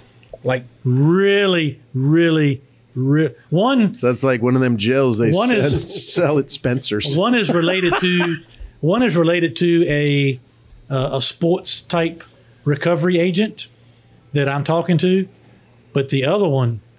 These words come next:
Speaker 2: really got me going.
Speaker 3: He's teasing
Speaker 1: Uh,
Speaker 3: now. Now he's teasing.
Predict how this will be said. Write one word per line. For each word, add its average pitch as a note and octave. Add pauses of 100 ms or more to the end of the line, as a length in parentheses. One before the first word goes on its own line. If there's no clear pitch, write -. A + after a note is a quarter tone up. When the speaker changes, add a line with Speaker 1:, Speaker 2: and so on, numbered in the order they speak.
(340)
Speaker 2:
really D#3
got C3
me B2
going. A2+ (380)
Speaker 3:
He's -
teasing C#3
Speaker 1:
Uh, C#3+
Speaker 3:
now. B2
Now B2
he's F3+
teasing. -